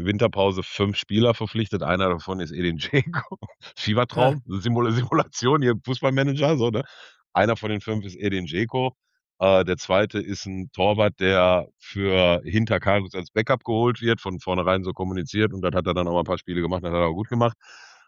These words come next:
Speaker 1: Und die anderen drei sind gewesen Musa Njai, ähm, äh, Dejan Lubicic und,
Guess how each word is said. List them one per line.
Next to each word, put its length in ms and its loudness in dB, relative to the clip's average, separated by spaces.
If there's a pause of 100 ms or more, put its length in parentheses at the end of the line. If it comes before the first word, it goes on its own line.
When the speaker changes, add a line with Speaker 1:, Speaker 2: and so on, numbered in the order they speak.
(120)
Speaker 1:
Und 120 -2
die 100 2
anderen 300 2
drei 300 4
sind 420 -2 (140)
gewesen 400 0
Musa 320 0
Njai, 640 4
ähm, 560 2 (240)
äh, 320 -8
Dejan 280 2
Lubicic 640 -2
und, 640 0